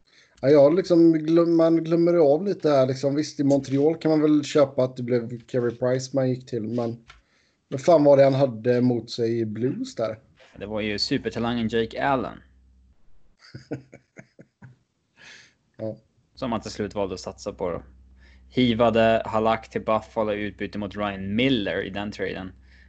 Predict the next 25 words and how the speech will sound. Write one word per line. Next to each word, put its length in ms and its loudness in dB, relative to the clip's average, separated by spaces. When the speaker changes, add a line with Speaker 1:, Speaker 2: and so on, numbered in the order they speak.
Speaker 2:
Eh, 520 -10
för 100 -6
att 60 -8
boosta 380 -4
med 140 -4
Miller 280 -2
då 140 -4
inför 220 -8
slutspel 440 -4
tjugofjorton. 800 -8
Och 400 -6
sen 260 -4
så 120 -4
hivade 360 0
Buffalo 520 -2
honom 280 -6
vidare 640 -2
till 140 -10
Washington 720 -6
så, 200 -14
för 120 -8
att 120 -14
boosta 320 -6
sitt 180 0
slutspel. 440 -2